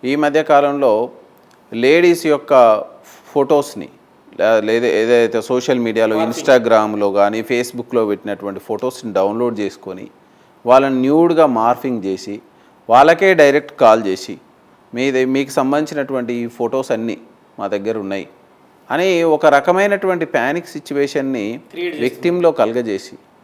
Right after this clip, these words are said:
Speaker 1: ఆ విక్టిమ్ నిజమేనేమో, అంటే ఇది కూడా ఏంటంటే, మనకు వాళ్ళ యొక్క అభిరుచులు, వాళ్ళ ఉన్నటువంటి, ఆ, టెక్నాలజీ తోటి వాళ్ళ అభిరుచులు ఏంది, వాళ్ళ యొక్క,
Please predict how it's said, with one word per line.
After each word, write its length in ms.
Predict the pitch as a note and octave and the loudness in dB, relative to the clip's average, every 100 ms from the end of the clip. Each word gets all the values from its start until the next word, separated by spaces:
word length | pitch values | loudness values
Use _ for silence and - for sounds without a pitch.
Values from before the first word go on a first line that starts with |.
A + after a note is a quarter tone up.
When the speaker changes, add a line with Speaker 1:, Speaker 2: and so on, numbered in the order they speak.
| _ _ _ - | _ _ _ 2
Speaker 1:
ఆ 120 | C3 | 2
విక్టిమ్ 680 | C#3 D3 - G3+ D3+ C#3+ D#3 - _ _ | 2 -4 -4 -2 -2 -4 -6 -12 _ _
నిజమేనేమో, 800 | C3 E3 F#3 F3+ E3 D#3 D#3 - - - | -2 0 2 0 0 0 0 0 -6 -6
అంటే 420 | C3 D#3+ A2 - - _ - | 0 2 0 -4 -12 _ -6
ఇది 160 | C3+ | 0
కూడా 240 | F#3 G#3 G3+ | 4 6 6
ఏంటంటే, 680 | F3+ E3+ D3+ D#3 C3+ B2+ - - _ _ _ - | 4 0 0 2 2 0 -4 -20 _ _ _ -2
మనకు 340 | C3 D3 C#3 | 0 0 4
వాళ్ళ 320 | C#3+ C3+ C#3+ D3+ | 6 8 8 8
యొక్క 260 | D3 D3 | 6 6
అభిరుచులు, 540 | C3+ C3+ D#3+ E3 D3 F#2+ | 4 4 2 0 -4 -4
వాళ్ళ 400 | F2 A2+ A#2 A2+ | 0 2 2 0
ఉన్నటువంటి, 840 | A2+ C3+ D3+ D3+ C3+ C3+ A#2+ A2 - _ _ _ | -2 -2 0 -2 0 -2 -2 -4 -10 _ _ _
ఆ, 160 | - G#2+ | -2 0
టెక్నాలజీ 580 | - B2 D3+ D3+ D3 B2+ | -2 -6 0 0 0 -2
తోటి 200 | A#2+ A2 | -4 2
వాళ్ళ 220 | A#2 B2+ | 6 6
అభిరుచులు 460 | A#2 C3+ D3+ D3 C3+ | 6 4 0 0 0
ఏంది, 260 | B2 B2+ | 2 2
వాళ్ళ 220 | A#2+ A#2+ | 4 4
యొక్క, 460 | A#2+ A#2 B2+ A2+ F#2 | 4 2 2 0 0